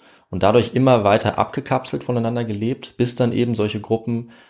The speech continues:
eigene Merkmale entwickeln und sich so weit voneinander unterscheiden, dass neue Spezies entstanden sind. Das war vielleicht dann so vor drei Millionen Jahren und möglicherweise hat sich dann Lucy, also der Australopithecus afarensis,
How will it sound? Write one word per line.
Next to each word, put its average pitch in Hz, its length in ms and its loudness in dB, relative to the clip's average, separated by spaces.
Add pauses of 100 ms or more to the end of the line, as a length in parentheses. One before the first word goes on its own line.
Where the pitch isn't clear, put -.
(200)
eigene 104 260 2
Merkmale 117 420 2
entwickeln 127 540 -4
und 98 120 -10
sich 98 140 -2
so 117 180 2
weit 131 140 2
voneinander 110 300 0
unterscheiden, 101 460 -2
dass 90 140 -4
neue 92 200 4
Spezies - 640 -6
entstanden - 420 -8
sind. - 300 -12 (420)
Das - 240 0
war 113 140 4
vielleicht 98 340 0
dann 98 80 -2
so 95 100 0
vor 92 180 -4
drei 90 200 0
Millionen 92 440 0
Jahren 98 360 0 (340)
und 104 120 2
möglicherweise 123 680 4
hat 107 140 -4
sich 104 160 -6
dann 101 200 0
Lucy, 175 520 -2 (180)
also 101 180 2
der 98 160 2
Australopithecus 120 1000 0 (160)
afarensis, 110 640 0